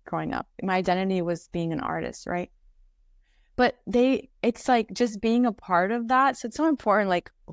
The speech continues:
who you surround yourself with, because they were so encouraging and so positive, you know, and they made me believe that in myself that I, that I could come up with a story, or, you know, or di-, or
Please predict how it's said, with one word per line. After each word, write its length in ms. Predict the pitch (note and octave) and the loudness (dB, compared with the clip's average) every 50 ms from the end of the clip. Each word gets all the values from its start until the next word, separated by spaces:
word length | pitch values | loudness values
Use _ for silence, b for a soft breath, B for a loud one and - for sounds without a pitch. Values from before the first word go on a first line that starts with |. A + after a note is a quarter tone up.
| - _ | -10 _
who 100 | - G3 | 0 2
you 180 | G3 G3+ G#3 G3 | 4 4 2 0
surround 440 | F3+ - - E3+ D#3 D3 D#3+ E3 E3 | 0 -2 -2 0 0 0 0 0 -2
yourself 340 | F3+ F#3 - - G#3 G#3 G3+ | -4 -4 -4 -4 -4 -4 -2
with, 200 | - G#3+ G#3+ G#3 | -2 -2 -2 -2
because 360 | - G3+ - - G#3 G3 F#3 | -2 -4 -2 -2 -2 -2 0
they 120 | F3+ F#3+ F#3+ | 0 0 0
were 100 | F#3+ F#3 | 0 -2
so 240 | - - - G3+ A3 | -4 -4 -2 0 0
encouraging 600 | B3 B3 A3 - F#3 E3+ E3 E3+ - F#3 F#3 F3+ | 0 0 -2 -2 -2 -2 -2 -2 -2 -4 -4 -4
and 80 | E3+ E3 | -4 -6
so 200 | - - E3+ E3+ | -6 -6 -6 -6
positive, 640 | - - - - D#3+ D#3+ E3+ F#3+ G3 G#3+ A3 A3 - _ _ _ _ _ _ _ _ _ _ _ | -6 -4 -2 -2 -2 0 -2 -2 -2 -2 -2 -4 -8 _ _ _ _ _ _ _ _ _ _ _
you 80 | - F#3+ | -4 -2
know, 80 | G#3+ G#3+ | 0 0
and 180 | - G3 G#3 | 2 2 2
they 100 | A3 A3+ | 2 2
made 340 | A3 G#3+ G#3+ A3 A3+ A3+ G3 - _ _ _ - | 2 2 2 0 0 -2 -4 -8 _ _ _ -6
me 280 | F3 F#3 G3+ G#3+ A#3+ | -2 0 0 2 2
believe 640 | A#3+ A3 A3 G3 F#3 F#3 F#3+ G#3+ A3+ A3 G3 F3 - - | 2 0 0 -2 0 0 0 0 0 0 0 -2 -4 -4
that 300 | - F3+ F3 F3+ - - | -2 0 0 0 -2 -2
in 80 | - G3 | -4 -4
myself 500 | F#3+ F#3 F#3 - - F3+ G#3 F#3+ F3+ - | -4 -4 -4 0 2 2 4 2 2 -2
that 120 | - E3 | -4 -4
I, 200 | E3 D#3+ D#3+ D#3 - - | -2 -4 -4 -6 -8 -8
that 140 | F#3 F3 | -4 0
I 100 | F3 F3 | 0 0
could 280 | F3 - - - A#3 A#3 | 0 -2 -4 -4 -4 -4
come 160 | - G#3+ F3 | -4 -4 -4
up 120 | D#3+ D3+ D#3+ | -4 -6 -8
with 140 | D#3+ - | -8 -8
a 40 | - | -8
story, 460 | D#3 - - D#3+ D3+ D3+ D#3 D#3 D#3 - - | -8 -6 -4 -4 -4 -4 -4 -6 -8 -8 -10
or, 100 | - - - | -12 -10 -6
you 140 | - F#3+ G3+ | -4 -2 0
know, 160 | G3+ G#3 G#3+ | 0 0 0
or 140 | G3+ G3 G3 | 0 0 0
di-, 180 | F#3+ - F#3+ - | -2 -2 -2 -2
or 220 | - F3+ - - | -2 -4 -6 -6